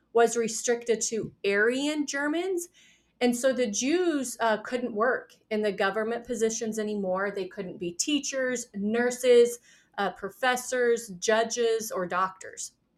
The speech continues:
This is also about that time that the famous book burnings occurred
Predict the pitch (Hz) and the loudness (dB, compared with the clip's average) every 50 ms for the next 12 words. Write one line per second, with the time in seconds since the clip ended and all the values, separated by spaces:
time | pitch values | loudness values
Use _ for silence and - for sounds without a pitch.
0 | - - - - - - - _ _ _ - 285 285 - 381 370 330 - - 233 | -20 -20 -20 -20 -20 -20 -20 _ _ _ 0 0 0 0 -2 -4 -4 -4 -2 -2
1 | 233 262 - - 311 294 269 - 240 233 233 233 240 208 - - - - - 226 | -2 -2 -2 -4 -4 -4 -2 -2 -2 -2 -2 -2 -4 -6 -6 -8 -10 -6 -2 -2
2 | 226 220 226 220 220 208 208 - 208 214 - 214 208 214 208 202 - - 180 - | 0 0 0 -2 -2 -4 -4 -6 -8 -4 -2 -2 0 0 -2 -4 -6 -6 -4 -2
3 | 190 202 - - 208 233 240 247 254 269 269 285 285 269 - - 262 262 - - | -2 -2 -4 -4 -2 0 0 0 0 -2 -4 -4 -6 -8 -8 -8 -8 -8 -8 -6
4 | - 277 285 302 330 302 | -6 -4 -4 -4 -6 -8